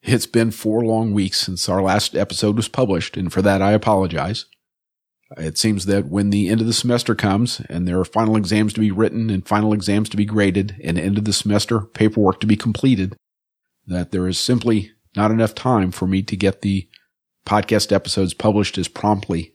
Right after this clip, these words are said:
as I would like. And so moving forward, I think we're going to have to expect that when the semesters conclude in May and December, there's going to be more than a two-week gap between episodes, as I simply cannot complete my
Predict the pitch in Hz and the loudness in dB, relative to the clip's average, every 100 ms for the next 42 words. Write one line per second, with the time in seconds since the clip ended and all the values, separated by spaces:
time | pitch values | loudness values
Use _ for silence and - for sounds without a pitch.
0 | _ 85 95 90 85 87 71 - _ _ | _ -4 -2 0 -2 -4 -6 -10 _ _
1 | _ _ _ _ _ _ - 101 107 104 | _ _ _ _ _ _ -4 0 2 2
2 | 117 104 - 151 104 87 123 - 104 101 | 0 -2 -2 0 2 0 -2 -2 0 0
3 | 101 104 98 98 95 - 110 - - _ | 0 0 0 -2 -4 0 0 0 -10 _
4 | _ _ - 95 98 - _ _ 98 101 | _ _ -6 -2 -2 -4 _ _ -2 0
5 | 98 80 - - 104 107 107 120 104 - | 0 -2 -8 -4 0 2 2 0 0 -2
6 | 104 - 143 117 135 _ - 87 90 98 | -6 0 2 2 0 _ -6 -4 0 2
7 | 98 101 - _ _ _ _ _ 90 95 | 4 2 -4 _ _ _ _ _ -4 -2
8 | 90 143 123 92 92 - _ _ - 101 | 0 2 2 2 -2 -8 _ _ -2 0
9 | 92 98 101 98 95 101 95 95 95 95 | 0 0 2 2 0 0 2 0 0 -2
10 | 87 - 107 101 - 87 85 - 82 80 | -4 0 2 2 -2 -2 -2 -2 -6 -8
11 | - 92 92 - - 76 80 - - _ | -2 2 2 0 -4 -4 -6 -10 -20 _
12 | _ _ _ 98 95 85 - 117 107 101 | _ _ _ -4 0 0 2 2 2 0
13 | 95 92 - - 90 - 104 - 92 90 | 0 0 -2 -4 -4 2 0 0 -4 -4
14 | 85 | -4